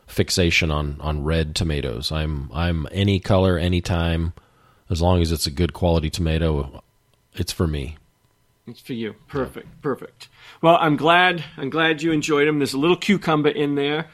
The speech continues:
Speaker 2: and then a couple of squashes. I, I doubt she took the
Speaker 1: Yeah.
Speaker 2: cucumber and squashes.
Speaker 1: I think she
Speaker 2: And
Speaker 1: took
Speaker 2: don't
Speaker 1: the
Speaker 2: con-
Speaker 1: cucumber.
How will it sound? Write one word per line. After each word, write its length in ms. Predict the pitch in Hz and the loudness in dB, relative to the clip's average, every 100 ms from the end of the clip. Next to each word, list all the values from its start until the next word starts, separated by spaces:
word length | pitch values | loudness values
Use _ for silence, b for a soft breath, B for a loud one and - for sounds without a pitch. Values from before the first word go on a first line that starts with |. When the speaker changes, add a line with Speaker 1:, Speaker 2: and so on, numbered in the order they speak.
| B B B | B B B
Speaker 2:
and 180 | 127 123 | -10 -6
then 80 | 131 | -4
a 60 | 127 | -4
couple 220 | 131 135 | -4 -4
of 80 | 123 | -4
squashes. 840 | - 127 127 - 123 135 - - | -2 2 2 0 -4 -4 -8 -12
I, 140 | 113 107 | -14 -6
I 80 | 143 | -4
doubt 260 | 156 165 180 | 0 0 0
she 160 | - | -4
took 160 | - 156 | -4 -4
the 60 | 143 | -4
Speaker 1:
Yeah. 40 | |
Speaker 2:
cucumber 400 | - 143 143 131 | -4 -2 -2 -2
and 100 | 127 | -4
squashes. 720 | - 131 131 135 - 113 - - | -4 -2 -2 -4 -8 -8 -8 -14
Speaker 1:
I 40 | - | -6
think 140 | 120 | -2
she 100 | - | 0
Speaker 2:
And 60 | 143 | 2
Speaker 1:
took 80 | - | 4
Speaker 2:
don't 240 | 190 208 | 4 4
Speaker 1:
the 80 | 202 | 0
Speaker 2:
con- 160 | 190 _ _ | 0 _ _
Speaker 1:
cucumber. 640 | - 117 - 80 69 69 | 0 0 2 -4 -4 -8